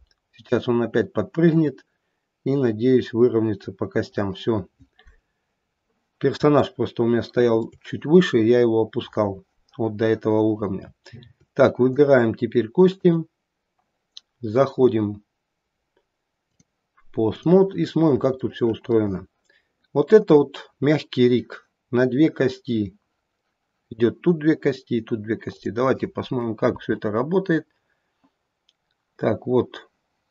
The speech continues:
Вы видите, лапа работает нормально. Все мягко тут работает. Все движется. Вот.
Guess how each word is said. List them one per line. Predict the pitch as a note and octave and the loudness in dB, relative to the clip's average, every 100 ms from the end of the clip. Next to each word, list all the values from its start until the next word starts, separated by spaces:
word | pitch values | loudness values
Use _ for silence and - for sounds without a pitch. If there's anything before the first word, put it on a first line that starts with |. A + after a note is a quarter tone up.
| _ _ _ _ _ _ _ _ B2 | _ _ _ _ _ _ _ _ 0
Вы | C3+ | 2
видите, | C#3+ - A#2+ A2 G2 _ _ | 0 -2 -6 -6 -10 _ _
лапа | A#2+ C3 A#2+ G#2+ F#2 _ | 2 4 4 0 -6 _
работает | C3 A2+ A#2+ A2+ - G2 G2 | -4 -2 0 -2 -2 -4 -4
нормально. | A2 B2+ F3 F3 E3 D#3 C#3+ _ | -4 0 2 4 2 -2 -8 _
Все | - - B2+ | -14 0 2
мягко | A#2 C3+ C3 - A2+ | 4 2 0 -2 -8
тут | - G#2+ - | -6 -8 -4
работает. | A#2 C#3 D#3+ D#3+ B2 F#2+ | -4 -2 -2 0 -2 -2
Все | - A#2+ A2+ - _ _ _ _ - | -2 0 0 -4 _ _ _ _ -8
движется. | A2 B2+ A#2+ G#2 G#2 - | -4 -2 0 -2 -4 -4
Вот. | G#2+ G#2+ - - | -4 -4 -6 -20